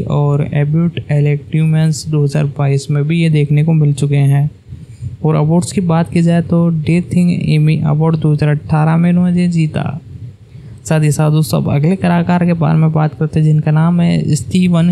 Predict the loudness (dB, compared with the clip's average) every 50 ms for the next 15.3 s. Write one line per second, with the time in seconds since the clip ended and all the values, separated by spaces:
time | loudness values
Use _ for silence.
0 | 0 0 0 0 2 2 0 -2 -4 -6 -10 -12 -14 -14 -16 -16 -16 -16 -16 -16
1 | -16 -16 -16 -16 -18 -18 -16 -6 -2 2 2 4 4 4 2 2 2 2 2 2
2 | 2 2 2 2 0 0 2 2 0 0 -2 -2 0 0 2 2 2 2 2 2
3 | 0 0 -2 -2 -2 -2 -2 0 0 0 2 2 2 2 2 2 2 2 2 2
4 | 0 0 0 0 0 2 2 0 0 0 0 0 0 2 0 0 -2 -2 -2 -2
5 | 0 0 0 0 -2 0 0 0 0 0 0 0 0 0 0 0 0 0 0 2
6 | 2 0 0 0 -2 -2 -2 0 -2 -2 -2 -2 -4 -4 -2 -2 0 0 0 0
7 | -2 -2 -2 -2 -2 0 0 0 0 0 0 0 0 -2 -2 -2 -2 -2 -2 0
8 | -2 -2 -2 0 0 0 2 2 2 0 0 -2 -4 -8 -14 -18 -16 -8 -4 -2
9 | 0 2 2 2 2 2 0 0 -2 -2 -4 -4 -4 -4 -2 -2 0 0 0 0
10 | 0 0 0 0 -2 -2 -4 -4 -2 0 0 0 0 0 0 0 0 0 -2 -4
11 | -6 -10 -18 -20 -20 -20 -20 -20 -20 -20 -20 -20 -20 -18 -18 -20 -20 -20 -20 -20
12 | -18 -16 -10 -4 -2 0 2 2 2 2 0 0 0 0 0 0 0 0 0 2
13 | 2 2 0 0 0 0 0 0 0 0 0 0 2 2 2 2 2 2 2 2
14 | 2 2 0 0 -2 -2 -4 -2 0 0 2 2 4 2 2 0 0 0 0 0
15 | 0 2 0 0 0 0